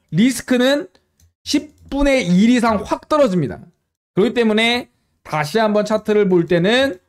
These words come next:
확인 매매해야 된다라고 강조드리고 이미 이렇게 지지 이후에 장대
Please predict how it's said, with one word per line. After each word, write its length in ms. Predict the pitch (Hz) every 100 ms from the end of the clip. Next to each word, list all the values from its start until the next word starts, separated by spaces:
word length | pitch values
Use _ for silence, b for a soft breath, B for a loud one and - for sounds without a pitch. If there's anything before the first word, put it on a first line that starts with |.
| _
확인 400 | - 285 302 294
매매해야 440 | 269 233 220 190
된다라고 920 | 165 156 156 135 - _ - 127 143
강조드리고 840 | 143 139 156 156 131 147 196 135 B B B
이미 380 | 170 220 254 247
이렇게 580 | 170 180 202 220 226 226
지지 640 | - 151 165 226 220 -
이후에 720 | 151 165 220 262 180 139 156
장대 720 | 151 143 151 147 180 165 -